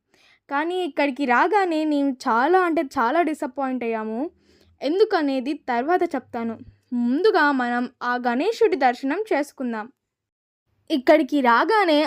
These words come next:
అందరూ సెల్ఫీలతో చాలా బిజీగా ఉండి ఆ గణేశుణ్ణి సరిగ్గా తనివి తీరా దర్శనం చేసుకోకుండానే వెళ్ళిపోతున్నారు.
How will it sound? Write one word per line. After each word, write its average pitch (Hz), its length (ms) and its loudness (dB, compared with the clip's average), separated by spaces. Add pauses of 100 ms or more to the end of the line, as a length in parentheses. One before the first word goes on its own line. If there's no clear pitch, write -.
అందరూ 285 480 2
సెల్ఫీలతో 262 840 2
చాలా 254 520 2
బిజీగా 262 720 0
ఉండి 262 380 0
ఆ 233 220 0
గణేశుణ్ణి 302 760 0
సరిగ్గా 247 600 -2
తనివి 269 440 0
తీరా 277 440 0
దర్శనం 240 580 -2
చేసుకోకుండానే 269 1200 -4
వెళ్ళిపోతున్నారు. 311 840 -2